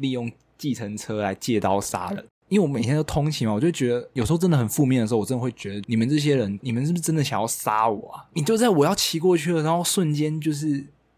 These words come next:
说你要叫车，然后也看都不看我一眼，拦一台计程车，然后那台计程车就直接这样切过来，切到我前面，我急刹，然后你也一点愧疚的意思都没有，你就是连看都不看我，反正我就是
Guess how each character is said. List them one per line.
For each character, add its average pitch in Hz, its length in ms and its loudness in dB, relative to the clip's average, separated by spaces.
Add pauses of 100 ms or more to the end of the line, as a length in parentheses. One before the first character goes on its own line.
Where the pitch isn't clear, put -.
(120)
说 - 260 0
你 151 80 0
要 120 160 0
叫 131 300 0
车， 113 240 -4
然 110 120 -2
后 143 160 0
也 107 280 -4
看 - 200 -2
都 139 60 2
不 113 100 -4
看 135 220 -4
我 98 100 -6
一 113 120 -6
眼， 98 200 -10 (100)
拦 107 220 -2
一 113 40 -10
台 107 160 -6
计 104 160 -6
程 98 100 -8
车， 101 180 -10
然 98 80 -4
后 110 60 -2
那 131 80 -4
台 110 80 -4
计 117 140 -6
程 101 100 -6
车 98 80 -10
就 123 120 -10
直 98 180 -12
接 107 120 -6
这 104 60 -6
样 101 100 -8
切 - 240 -8
过 98 140 -8
来， 95 80 -10
切 - 160 -10
到 95 140 -8
我 92 40 -14
前 - 200 -12
面， 208 180 -8
我 104 140 -14
急 101 220 -14
刹， 104 300 -6 (480)
然 113 140 -2
后 127 60 -2
你 123 140 -2
也 113 200 -4 (140)
一 143 100 -4
点 104 200 -6
愧 113 220 -4
疚 104 120 -4
的 92 120 -4
意 101 140 -8
思 - 160 -10
都 95 100 -8
没 95 140 -8
有， 98 100 -12
你 101 60 -10
就 110 140 -8
是 110 80 -8
连 101 180 -6
看 - 180 -8
都 110 80 -6
不 98 80 -8
看 110 160 -8
我， 101 60 -8
反 98 160 -8
正 113 60 -6
我 107 40 -6
就 98 120 -10
是 101 260 -10